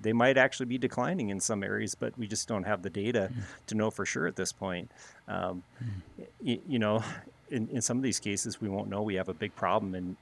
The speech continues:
Speaker 1: until it is a big problem.
Speaker 2: And, and, and until, yeah, almost, almost like it's, until it's too late, and it's like,
Speaker 1: Pretty
Speaker 2: "Uh-oh,
Speaker 1: much.
Speaker 2: say, you know,
Speaker 1: Yeah, I mean,
Speaker 2: sharp
Speaker 1: even
Speaker 2: tail or, or
Speaker 1: bluegrouse.
Speaker 2: serious."
Speaker 1: One of the reasons I really like hunting bluegrass versus sage grouse is they're much more, uh, common, right? Um,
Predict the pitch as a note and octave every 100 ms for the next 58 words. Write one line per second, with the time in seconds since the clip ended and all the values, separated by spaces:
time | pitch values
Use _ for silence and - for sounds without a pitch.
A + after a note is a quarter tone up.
0 | - G2 A2 F#2+ A#2 G2+ F2+ F2 - E2+
1 | - G2+ G#2 - G2+ - G#2 - G#2 A2+
2 | G2+ B2+ G2+ E2 G#2+ G2 F2+ F#2+ F#2 F2+
3 | D#2+ - - - - F2 E2 - F#2 F2+
4 | A#2 F2 F2 E2 F2 A2+ - F2+ - -
5 | - - - - F2 B2+ A2+ C3 B2+ -
6 | A#2+ E3 C#3 F#2+ C3 D3 F#2+ F#2 F2 -
7 | - - G#2+ A2+ C#3+ C3+ B2+ A#2 G#2+ G#2
8 | F#2+ G2+ A2+ G2+ G#2+ A#2 - A2+ F2+ F#2
9 | A#2+ D3+ F#2+ F#2 - G#2+ - - A2 C3+
10 | - E2 - - F#2 F2 D#2+ - F#2 G#2+
11 | C3+ - A2 F#2+ F#2 F2+ E2+ - - -
12 | - - E2 - - G2 A#2+ D2+ D2+ D2+
13 | E2 F#2 - - F2+ E2+